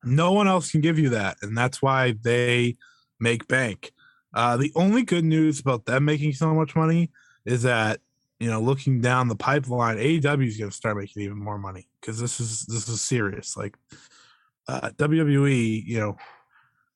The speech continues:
most weeks, if not all weeks, has worse content than A E W.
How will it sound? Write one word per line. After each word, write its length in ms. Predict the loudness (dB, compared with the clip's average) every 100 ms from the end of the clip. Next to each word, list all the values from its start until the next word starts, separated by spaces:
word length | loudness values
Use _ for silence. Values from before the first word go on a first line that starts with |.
| -4
most 560 | 2 4 4 2 2 2
weeks, 720 | 2 0 -6 -16 -16 -16 -20 _ -6
if 240 | -4 0
not 200 | 0 0 0
all 340 | 0 2 0
weeks, 320 | -2 -6 -8
has 380 | -2 0 0 -6 -12
worse 480 | -10 -2 0 0 -2
content 640 | -2 0 0 -2 -4 -4
than 260 | -2 -2 -2
A 60 | -2
E 180 | -2
W. 420 | 0 -2 -4 -10